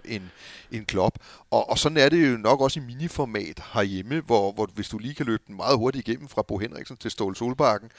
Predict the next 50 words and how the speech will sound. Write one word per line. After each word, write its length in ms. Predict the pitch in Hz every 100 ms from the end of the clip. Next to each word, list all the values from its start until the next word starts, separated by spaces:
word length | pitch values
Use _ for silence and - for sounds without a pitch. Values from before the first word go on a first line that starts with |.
| - - -
øh, 320 | - 110 101 95
til 120 | 101
Sorniger, 440 | 113 127 135 123
til, 260 | - 107 98 - - - - -
øh, 320 | 123 104 98
til 120 | - 104
David. 380 | 101 113 135 139 - _
Øh, 400 | 117 110 98 92 87
om 180 | - 123
det 260 | - 135 123
er 140 | 117 -
et, 360 | 127 104 -
øh, 320 | 120 104 98 92
sundhedstegn, 800 | - 202 208 190 - 139 127 -
det 100 | 151
ved 100 | 135
jeg 80 | 98
ikke, 140 | 98
men 100 | 110
det 220 | 110 110
er 60 | 104
en, 200 | 101 104 113 98 123
det 180 | 113
er 40 | 104
i 40 |
hvert 160 | 123 147
fald 160 | 147
noget, 200 | 113 127
der 60 | 135
er 40 |
i 60 | 107
overensstemmelse 640 | 98 101 147 - 127 113 113
med, 160 | 107
hvad 120 | 110
vi 100 | 107
ser, 320 | 101 - 143 135 - _ _ - -
øh, 500 | 110 107 95 92 92
rundt 180 | 120 123
omkring 260 | 110 104
i 20 |
verden, 300 | 107 90 98
og 80 | 113
som 100 | 104
vi 40 | 101
også 160 | 107
ser 60 | 127
i 40 |
de 120 | 110
amerikanske 480 | 95 98 - 110 -
sportsgrene, 600 | - 98 107 - 98 95